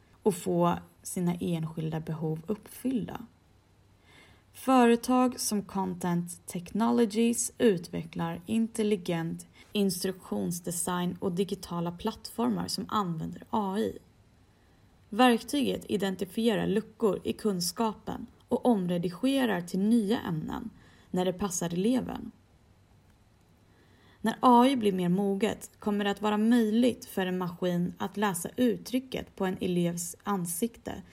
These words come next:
som indikerar att de lämpar sig för att förstå ämnet och kan modifiera lektionen baserat på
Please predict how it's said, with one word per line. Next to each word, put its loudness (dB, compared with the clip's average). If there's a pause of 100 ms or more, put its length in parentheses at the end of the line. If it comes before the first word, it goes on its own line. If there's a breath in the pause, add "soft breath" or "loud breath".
(200 loud breath)
som 6
indikerar 2 (300 soft breath)
att -4
de -2
lämpar 0
sig -2
för -6
att -6
förstå -2
ämnet -6 (640 soft breath)
och -4
kan -2
modifiera 0
lektionen -2
baserat -2
på -6